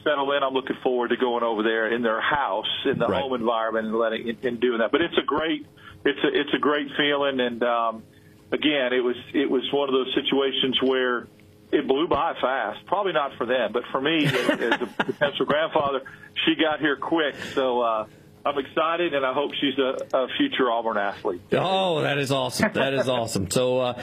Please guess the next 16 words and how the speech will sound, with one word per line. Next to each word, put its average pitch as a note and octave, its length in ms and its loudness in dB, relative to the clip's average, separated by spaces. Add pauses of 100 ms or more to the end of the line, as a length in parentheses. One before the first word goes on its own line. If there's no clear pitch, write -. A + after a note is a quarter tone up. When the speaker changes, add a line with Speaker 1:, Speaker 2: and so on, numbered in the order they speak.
(120)
Speaker 2:
speaking D4 380 2
of G#3+ 100 -2
Auburn F#3 320 0
athletes, C#3+ 800 -2
uh, - 60 4
Speaker 1:
Yeah. F#3 300 0
Speaker 2:
so F3 280 2
the E3 320 0
F A3+ 220 0
P G#3+ 180 4
I F3+ 160 0
came B2+ 300 0
out G2+ 220 -2
this A2 120 -2
past G#2 300 0
week. F#2+ 240 -2